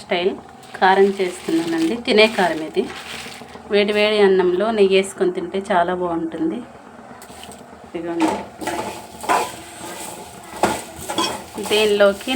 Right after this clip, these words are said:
నేను, ఇవి మసాలా అండి, దీనిలోకి నేను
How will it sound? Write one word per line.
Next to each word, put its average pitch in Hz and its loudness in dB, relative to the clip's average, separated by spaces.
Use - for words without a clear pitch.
నేను, 208 4
ఇవి 220 0
మసాలా 190 4
అండి, 175 4
దీనిలోకి 202 2
నేను 294 4